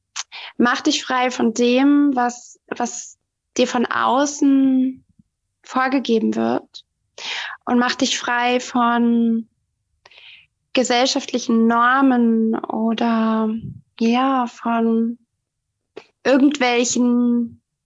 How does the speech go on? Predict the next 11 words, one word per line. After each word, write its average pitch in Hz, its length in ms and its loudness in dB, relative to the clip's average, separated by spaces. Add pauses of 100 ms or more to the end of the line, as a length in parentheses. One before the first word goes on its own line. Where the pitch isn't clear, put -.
(1000)
äußeren 277 560 2
Erwartungen, 226 920 0
die 226 100 -2
von 233 160 -2
außen 262 400 -2
kommen. 240 520 0 (640)
Hör 247 140 -2
auf 247 100 -6
deine 247 240 2
innere 233 280 0
Stimme 269 800 2